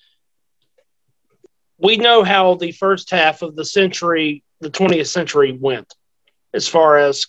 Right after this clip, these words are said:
control over human populations. And it's,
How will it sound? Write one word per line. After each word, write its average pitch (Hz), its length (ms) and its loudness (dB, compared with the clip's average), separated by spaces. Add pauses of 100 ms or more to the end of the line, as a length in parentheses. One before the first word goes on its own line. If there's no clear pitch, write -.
(140)
control 160 480 2
over 147 260 -2
human 143 300 -6
populations. 139 840 0 (920)
And 143 360 2
it's, - 520 0